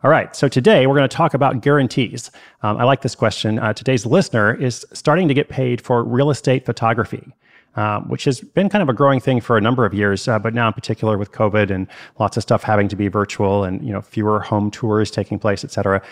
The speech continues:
uh, real estate photography is increasingly important. Um, so good field to go into, uh, but she's wondering, should she offer a money-back guarantee in case a client is unsatisfied? So she'll have more to say about that. Uh, first, a shout out to our sponsor, and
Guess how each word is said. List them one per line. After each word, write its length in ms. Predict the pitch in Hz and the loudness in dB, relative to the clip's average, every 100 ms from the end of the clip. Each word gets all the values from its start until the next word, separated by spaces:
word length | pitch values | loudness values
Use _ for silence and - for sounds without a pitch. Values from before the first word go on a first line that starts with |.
| - - - | -20 -16 -4
uh, 220 | 98 98 | -2 0
real 140 | 107 110 | 2 0
estate 260 | - 101 | 0 -6
photography 460 | - 98 95 - 104 | -4 -4 -4 -2 -2
is 100 | 95 | -2
increasingly 500 | 98 104 95 98 95 | -4 -4 -4 -4 -6
important. 580 | 95 151 123 117 117 - _ - | -4 -2 -2 -4 -18 -20 _ -10
Um, 200 | 90 87 - | -8 -8 -2
so 180 | 107 | -2
good 220 | 98 156 135 | 2 0 2
field 160 | 143 | -2
to 80 | 123 | 2
go 140 | 120 | 2
into, 420 | 120 - 95 123 - - - | 2 2 0 0 -4 -14 -10
uh, 160 | 104 104 | -6 -4
but 180 | 123 - | -4 -2
she's 200 | 143 139 | -2 0
wondering, 280 | 135 131 | 2 2
should 220 | 127 147 139 | 0 -2 -2
she 160 | 147 | -4
offer 380 | - 123 - 123 | 0 -2 0 -2
a 100 | 110 | -2
money-back 680 | 110 123 123 110 98 - - | -2 -2 -2 -2 -2 -6 -4
guarantee 680 | 117 98 - 170 98 - - | -2 -2 -2 0 0 -2 -8
in 100 | 117 | -8
case 320 | 113 110 - - | -4 -4 -6 -12
a 40 | |
client 400 | - 104 95 - | -6 -4 -4 -6
is 140 | 123 | -4
unsatisfied? 720 | 98 95 107 104 - - - - _ _ _ _ _ _ - | -4 0 0 0 -2 -8 -10 -20 _ _ _ _ _ _ -6
So 160 | 127 | -4
she'll 180 | - 196 | 2 2
have 80 | 156 | 4
more 100 | 139 | 2
to 60 | |
say 160 | 120 120 | 2 2
about 220 | 110 101 | 2 2
that. 260 | 101 185 - - - | 0 -2 -6 -20 -10
Uh, 140 | 120 107 | -6 -4
first, 340 | 185 170 - | 0 -2 -4
a 60 | - | -6
shout 160 | 139 | -2
out 100 | 131 - | -2 -2
to 80 | 120 | -4
our 80 | |
sponsor, 420 | 113 196 185 120 | -2 -2 0 0
and 100 | 107 | -2